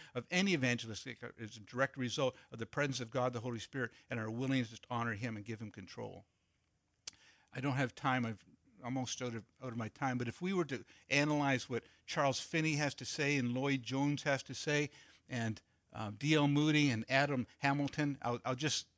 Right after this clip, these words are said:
give you the highest level summary of this. Uh, Adam Hamilton, uh, is a pastor at the Church of the Resurrection in Kansas City. It's a United Methodist Church. And, uh, he was preaching at a Christmas Eve services.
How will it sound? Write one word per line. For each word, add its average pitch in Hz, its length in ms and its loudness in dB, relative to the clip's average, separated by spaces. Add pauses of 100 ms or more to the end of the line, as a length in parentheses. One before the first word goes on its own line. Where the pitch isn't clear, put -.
(320)
give 147 180 4
you 139 80 6
the 117 240 -2
highest 139 480 2
level 123 200 2
summary 131 380 0
of 113 80 -4
this. 117 320 0 (340)
Uh, - 160 -4
Adam 156 280 6
Hamilton, 143 640 -2 (320)
uh, 107 240 -2
is 123 240 -2
a 117 100 0
pastor 135 460 0
at 117 100 -2
the 110 160 -6
Church - 300 -6
of 127 80 -6
the 120 60 -4
Resurrection 123 500 2
in 104 60 -6
Kansas 117 360 -2
City. 120 240 -2
It's - 160 -8
a 117 40 -6
United 113 280 0
Methodist 120 420 -4
Church. - 320 -6 (520)
And, 117 200 -6
uh, 110 100 0
he 120 140 0
was 135 180 2
preaching 160 480 0
at 120 100 0
a 117 40 -4
Christmas - 540 -2
Eve 147 220 0
services. 135 600 -2